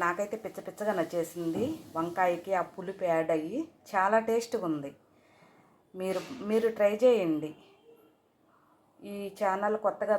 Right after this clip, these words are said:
చూస్తున్నట్టయితే సబ్స్క్రైబ్ చేయండి, లైక్ చేయండి, షేర్ చేయండి. ఇది కావాల్సిన పదార్థాలు స్టార్ట్ చేద్దాం. ఇంకా అర కేజీ వంకాయలు తీసుకున్నాను, రెండు మామిడికాయలు తీసుకున్నాను.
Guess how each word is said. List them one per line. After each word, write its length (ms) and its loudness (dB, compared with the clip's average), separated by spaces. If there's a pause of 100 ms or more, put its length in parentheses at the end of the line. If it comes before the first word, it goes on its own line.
చూస్తున్నట్టయితే 880 -2 (460)
సబ్స్క్రైబ్ 440 -4 (100)
చేయండి, 460 0 (680)
లైక్ 220 4 (100)
చేయండి, 400 -2 (100)
షేర్ 340 2
చేయండి. 460 -4 (1400)
ఇది 180 -6 (300)
కావాల్సిన 500 6
పదార్థాలు 580 0 (500)
స్టార్ట్ 360 0
చేద్దాం. 400 -4
ఇంకా 200 -12 (1900)
అర 140 -16
కేజీ 280 -8
వంకాయలు 400 -2
తీసుకున్నాను, 540 -12 (120)
రెండు 240 -4
మామిడికాయలు 540 -4
తీసుకున్నాను. 600 -12